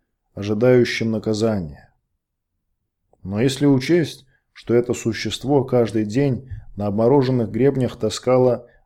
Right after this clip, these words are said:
от фонтана на кухню бадьи с водой, не имея возможности ни с кем поговорить или узнать, что происходит снаружи, нельзя было удивляться его унылому виду. "Ладно, давай посмотрим".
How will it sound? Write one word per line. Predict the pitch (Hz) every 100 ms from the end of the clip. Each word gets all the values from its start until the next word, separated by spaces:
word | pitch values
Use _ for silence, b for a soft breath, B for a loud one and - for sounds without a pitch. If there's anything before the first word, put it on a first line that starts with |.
| _
от | 101
фонтана | - 110 104 127 123
на | 113
кухню | 104 135 127 117 107
бадьи | 95 104 104 127
с | -
водой, | 104 98 120 131 101 B B _
не | 92 101
имея | 110 123 120
возможности | 110 101 120 123 113 107 -
ни | 110
с | 107
кем | - 127
поговорить | 120 104 104 104 120 117
или | - 104
узнать, | 104 95 90 117 120 - b b _
что | - 117
происходит | 113 113 - - 117 98
снаружи, | 104 98 113 135 123 - B B B _
нельзя | 104 110 107 160
было | 151 147
удивляться | 135 120 120 131 127 -
его | 117 113 120
унылому | 123 120 123 123 120 123
виду. | 120 107 101 - _ _ _ _ _ _ _ _ _ _ _ _ _ _ _ _
"Ладно, | 107 127 147 135 107 95 76 - -
давай | 92 120 139
посмотрим". | 135 123 127 120 90 85 76